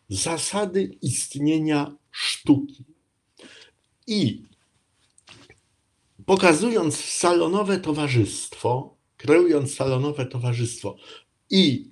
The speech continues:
ukazując salonową dyskusję, dochodzi do wniosku,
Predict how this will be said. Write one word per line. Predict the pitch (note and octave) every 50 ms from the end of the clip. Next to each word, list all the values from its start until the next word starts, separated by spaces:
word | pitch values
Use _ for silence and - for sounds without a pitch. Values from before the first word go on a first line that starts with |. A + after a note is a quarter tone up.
| _
ukazując | - C3 - F3 E3 D#3 C#3+ C3+ F#3 G#3 F#3+ - - C#3+ C3+ B2+ - - - - - - _ - - _ _ _ _
salonową | - - - - D3+ D3+ D3+ C#3 B2+ C3 D3 E3+ F3 D3+ C#3+ C3+ B2 A#2
dyskusję, | A2 C#3 D3 C#3 - - - - G3+ A#2 F#2+ - - - - A2 G#2+ - D#3 E3+ G#3 C4+ - - - _ _ _ _ _ _ _ _ _ _ _ _ _ _ _ _ - - _ _ _ _ _ _ _ _ _ _ _ _ _ _ _ _ _ _ _ _ _ _ -
dochodzi | A2 G#2 A2+ E3 F3 - - - A#3 C4 B3 F3 C#3 C#3 C3+
do | A#2+ G2 - - F#3+ F3 C3+ A2 - - - _
wniosku, | - A2 C3+ D#3+ D3+ B2 A2+ G#2+ G#2 - - - - A#2+ C3+ E3+ G3 G3 - -